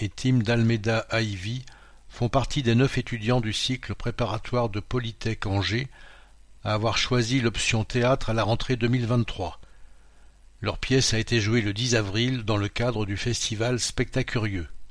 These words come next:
La onzième édition du festival universitaire Spectacurieux s'est tenue du deux au onze avril à Angers.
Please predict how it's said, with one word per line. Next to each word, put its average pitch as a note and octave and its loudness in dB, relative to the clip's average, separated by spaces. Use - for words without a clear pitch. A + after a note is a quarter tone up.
La G#2+ 2
onzième C3 8
édition B2+ 4
du B2 0
festival B2+ 4
universitaire A#2+ 2
Spectacurieux A#2 0
s'est A2+ 0
tenue B2 6
du G#2 -4
deux C3 4
au G2+ -6
onze A#2+ 2
avril A#2 2
à G#2 2
Angers. G#2+ 2